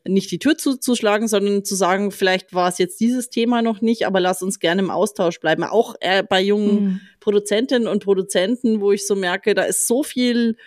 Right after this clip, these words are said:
Speaker 1: Leidenschaft, äh, unter diesen wirklich nicht immer einfachen Bedingungen und ich finde, das muss man unbedingt unterstützen und an den, an den Leuten dranbleiben, selbst wenn ein Thema jetzt mal, mal vielleicht nicht passen sollte, aber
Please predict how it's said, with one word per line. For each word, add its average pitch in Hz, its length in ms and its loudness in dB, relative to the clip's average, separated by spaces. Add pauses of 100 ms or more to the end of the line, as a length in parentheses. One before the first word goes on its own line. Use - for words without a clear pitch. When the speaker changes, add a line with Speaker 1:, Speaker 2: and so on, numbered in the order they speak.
(300)
Speaker 1:
Leidenschaft, 226 760 -2 (120)
äh, - 200 -4
unter 214 320 2
diesen 208 340 -2
wirklich 277 280 -2
nicht 233 140 2
immer 220 200 0
einfachen 202 540 0
Bedingungen 202 680 0
und 185 100 -2
ich - 120 -10
finde, 190 200 0
das 170 180 -8
muss 175 160 -2
man 160 120 -4
unbedingt 190 460 -2
unterstützen 190 880 -2 (540)
und 202 340 0
an 180 160 -2
den, 185 240 0
an 185 140 -2
den 185 120 2
Leuten 175 380 0
dranbleiben, 156 800 -2
selbst 165 360 -4
wenn 180 120 -2
ein 175 60 -8
Thema 180 260 -2
jetzt 170 220 -2
mal, 160 420 -2
mal 160 240 -4
vielleicht - 300 -6
nicht 220 160 -2
passen 190 340 -2
sollte, 175 720 -2
aber 165 380 -2